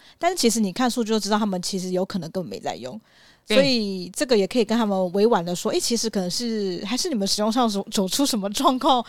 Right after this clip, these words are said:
Speaker 2: 嗯。
Speaker 1: 我们可以协助你们的”这样子。
Speaker 2: 还有可能是，<laughs> 我遇过的是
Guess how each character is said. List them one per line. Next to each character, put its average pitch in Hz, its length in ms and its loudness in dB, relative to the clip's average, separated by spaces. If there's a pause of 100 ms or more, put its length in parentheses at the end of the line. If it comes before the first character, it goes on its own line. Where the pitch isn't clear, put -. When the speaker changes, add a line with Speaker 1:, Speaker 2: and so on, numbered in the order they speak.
Speaker 2:
嗯。 175 100 -10
Speaker 1:
我 240 60 4
们 233 140 2
可 294 120 2
以 262 100 4
协 226 180 4
助 262 220 2
你 214 100 2
们 185 200 -4
的” 185 100 -8
这 196 100 2
样 190 200 4
子。 175 200 -8 (760)
Speaker 2:
还 220 160 6
有 233 120 6
可 240 160 2
能 180 220 8
是， 208 500 12 (260)
<laughs> - 320 -4
我 190 120 6
遇 208 140 8
过 226 180 4
的 196 200 6
是 214 240 6